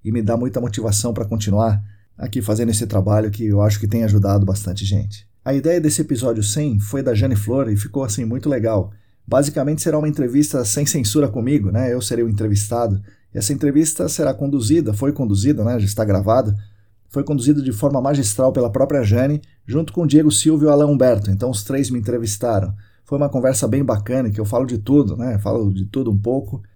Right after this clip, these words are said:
E falo com meus amigos, né? Os três amigos aí,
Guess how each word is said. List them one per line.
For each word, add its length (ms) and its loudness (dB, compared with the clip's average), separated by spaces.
E 300 -4
falo 240 0
com 80 -8
meus 160 -2
amigos, 420 2
né? 80 0
Os 140 -4
três 480 -2
amigos 480 0
aí, 280 2